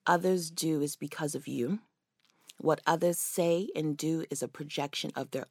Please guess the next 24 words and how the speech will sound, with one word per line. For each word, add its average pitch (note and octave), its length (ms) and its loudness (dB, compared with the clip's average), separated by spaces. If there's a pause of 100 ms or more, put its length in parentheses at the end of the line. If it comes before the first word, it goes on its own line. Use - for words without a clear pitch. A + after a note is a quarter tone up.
own E3+ 280 2
reality F#2 640 -8 (300)
and D3 160 2
their D3 260 -2
own D3 600 0
dream. C3+ 480 -2 (720)
And D#3+ 200 2
when D3+ 140 2
you E3 140 -2
are D3 140 0
immune D#3 500 -2
to F#3 140 -14
the C3+ 100 -4
opinions E3 640 -4
and - 180 -6
actions D3+ 440 -6
of - 160 -10
others, E3+ 440 -2 (340)
you D#3+ 140 -2
won't E3 220 -2
be D3+ 120 -6
a C3+ 80 -4
victim D#3 600 -4
of C3+ 420 -4